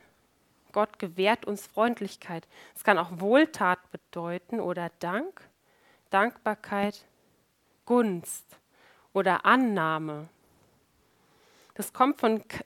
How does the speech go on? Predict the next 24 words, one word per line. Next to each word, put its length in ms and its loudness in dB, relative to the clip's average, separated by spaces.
ähm, 320 -4
Kairo, 840 -2
sich 340 -10
freuen, 680 0
oder 200 -2
von 280 -6
Kara, 520 0
Freude. 640 0
Finde 180 -8
ich 80 -14
interessant, 480 -2
dass 200 -6
Gnade 460 0
mit 140 -6
Freude 520 4
kombiniert 680 -4
ist. 220 -10
Dies 160 -20
kommt 280 2
daher. 380 -6
Es 140 -8
bezeichnet 800 6
eine 200 0
Gunst, 680 0